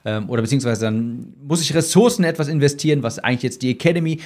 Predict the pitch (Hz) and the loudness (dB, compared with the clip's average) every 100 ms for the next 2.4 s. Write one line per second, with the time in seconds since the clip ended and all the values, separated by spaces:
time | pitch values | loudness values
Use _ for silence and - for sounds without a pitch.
0 | - 127 117 127 120 160 175 160 - 127 | -4 -2 0 -2 0 2 2 2 0 0
1 | 135 123 107 110 131 - 131 135 123 120 | -2 -2 0 0 -2 0 0 0 0 2
2 | 117 117 120 | 0 0 -2